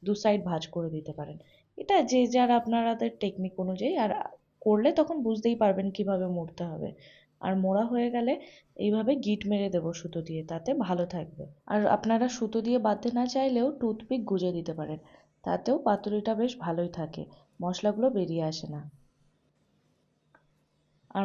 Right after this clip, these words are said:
মশলাটাও শুকনো করে বাটার ফলে কলা পাতার মোড়া থেকে বেরিয়ে আসবে না। এখানে যদি আপনারা মিক্সার মেশিনে বাটতেন তাহলে তো এত শুকনো শুকনো মশলাটা বাটা হতো না, একটু জলজলেই হয়ে যেত। আর তখন এই কলা পাতায় মোড়ার সময় কিন্তু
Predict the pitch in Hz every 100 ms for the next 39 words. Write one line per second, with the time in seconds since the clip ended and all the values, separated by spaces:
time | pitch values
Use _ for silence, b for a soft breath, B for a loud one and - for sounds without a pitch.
0 | 196 190 185 208 220 247 - 233 240 247
1 | 254 233 208 233 247 - 247 233 233 190
2 | 190 202 214 220 208 196 202 226 302 214
3 | 185 190 175 180 165 165 - 196 196 196
4 | 202 202 214 220 226 B B B _ 196
5 | 208 - 233 240 233 247 254 214 214 214
6 | 240 285 214 202 214 220 220 233 226 240
7 | 208 208 214 220 220 226 214 226 220 220
8 | 208 196 233 247 247 403 - B B _
9 | 214 - 240 208 196 190 208 233 226 180
10 | 165 165 165 160 B B B _ 156 170
11 | 170 170 185 196 202 196 196 185 180 190
12 | 214 208 190 202 - 226 226 226 226 214